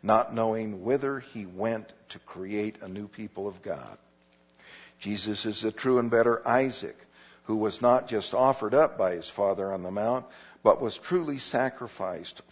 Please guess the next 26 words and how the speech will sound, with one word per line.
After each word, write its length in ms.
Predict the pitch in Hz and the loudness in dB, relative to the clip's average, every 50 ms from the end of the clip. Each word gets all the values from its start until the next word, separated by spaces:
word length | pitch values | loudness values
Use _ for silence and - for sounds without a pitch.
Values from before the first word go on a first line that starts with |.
| - - | -8 -4
for 300 | 110 104 101 90 87 87 | 0 2 2 2 2 0
us. 300 | - - - - - - _ _ _ _ _ _ - - - - _ _ - | -2 -6 -10 -14 -16 -18 _ _ _ _ _ _ -20 -20 -20 -20 _ _ -6
And 220 | 95 101 101 98 | -6 -4 -4 -4
when 240 | 95 98 101 101 101 | -4 -4 -4 -4 -4
God 420 | 85 101 117 131 139 143 139 139 | -2 0 2 2 2 0 -2 -4
said 320 | - - - 131 113 110 117 | -6 -4 -2 0 0 0 -2
to 180 | 117 - - | -4 -4 -2
Abraham, 600 | 123 120 113 123 123 123 127 123 123 127 135 135 127 _ _ - - _ _ _ | -2 -2 -2 -4 -4 -4 -2 -2 -4 -4 -6 -8 -12 _ _ -20 -20 _ _ _
'Now 280 | - - 127 139 156 165 | 0 2 4 4 6 4
I 180 | 151 131 131 | 4 4 2
know 340 | 131 127 127 139 156 170 180 | 0 0 2 2 2 2 2
you 200 | 175 151 139 127 | 0 -2 -4 -4
love 400 | 110 107 120 139 156 165 156 - | -2 0 2 2 2 2 0 -6
me, 320 | 123 98 80 - - - - _ _ _ _ _ _ _ _ _ | -10 -10 -10 -12 -14 -20 -20 _ _ _ _ _ _ _ _ _
because 440 | - 120 117 - - 127 123 113 107 | -4 -4 -2 0 2 2 2 2 2
you 100 | 120 123 | -4 -4
did 220 | 120 127 135 123 135 | -4 -4 -4 -2 0
not 220 | 139 139 139 135 | 2 2 2 2
withhold 480 | 156 139 - - 139 139 139 135 123 113 | -2 -4 -4 -2 0 0 0 0 -2 -4
your 300 | 113 131 135 156 170 175 | -2 0 0 0 0 -2
son, 480 | - - - 95 92 82 90 104 107 | -4 -6 -4 -4 -4 -4 -4 -4 -2
your 240 | 113 123 123 123 - - | 2 2 2 2 0 0
only 400 | 131 139 156 170 175 170 165 143 | 0 0 0 0 -2 -4 -6 -6
son, 480 | 113 - - 104 95 85 80 92 98 - - - - - - - | -8 -8 -6 -6 -6 -8 -8 -10 -12 -14 -16 -20 -20 -20 -14 -6
whom 300 | - 123 123 117 113 110 | -2 0 0 2 0 0
you 420 | 107 127 147 160 156 143 135 127 | 0 2 2 2 2 0 -4 -6